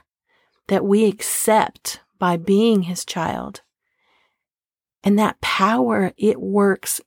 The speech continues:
in us. He is in us working. We are just the vessel,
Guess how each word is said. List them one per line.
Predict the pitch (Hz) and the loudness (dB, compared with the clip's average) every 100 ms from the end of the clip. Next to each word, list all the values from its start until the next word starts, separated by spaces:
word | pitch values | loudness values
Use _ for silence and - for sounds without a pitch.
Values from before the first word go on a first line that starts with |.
| _ | _
in | 202 196 202 | 0 2 0
us. | - 175 208 - - - - _ _ _ _ _ - | -2 -4 -6 -8 -8 -8 -14 _ _ _ _ _ -20
He | - 226 233 | -4 0 2
is | 233 208 - - | 2 -2 -6 -2
in | 196 202 190 | 2 2 2
us | 175 185 - - _ | -2 -6 -12 -14 _
working. | 196 185 190 - - 220 208 - - - | -2 0 0 -2 -8 -8 -12 -14 -12 0
We | 196 269 | 2 4
are | 277 | 2
just | - 214 - | 0 -2 0
the | 196 | -2
vessel, | 180 - 165 196 - 156 117 | -2 0 0 0 -4 -6 -8